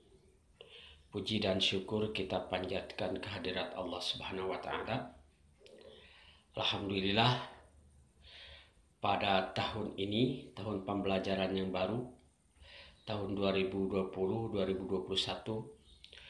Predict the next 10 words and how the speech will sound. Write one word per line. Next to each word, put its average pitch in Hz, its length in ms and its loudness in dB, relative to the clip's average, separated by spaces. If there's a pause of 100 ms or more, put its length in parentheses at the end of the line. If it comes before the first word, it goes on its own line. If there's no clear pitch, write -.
(420)
insya 107 320 2
Allah 107 320 4
kita 98 320 0
akan 98 240 -4
kembali 98 720 0 (240)
melaksanakan 98 800 0
proses 107 560 -4
belajar 101 480 -2
mengajar. 98 640 2 (1600)
Selama 95 720 4